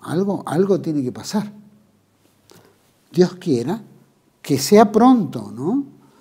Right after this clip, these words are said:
Eh, y que algún momento esta crisis sea terminal, que la, que la terminemos y empecemos de nuevo, entrando en el brics, tal vez, tantas cosas que se están planteando hoy en día y que también son o-,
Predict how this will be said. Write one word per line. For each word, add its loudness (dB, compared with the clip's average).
Eh, -6
y -4
que -2
algún -4
momento 0
esta -2
crisis -2
sea 4
terminal, -8
que -10
la, -6
que 2
la -2
terminemos -4
y -8
empecemos -6
de -2
nuevo, 0
entrando -4
en -12
el -14
brics, 4
tal -4
vez, 4
tantas 2
cosas -2
que -8
se -6
están 0
planteando 4
hoy 2
en 0
día 0
y -8
que -4
también 0
son -2
o-, -2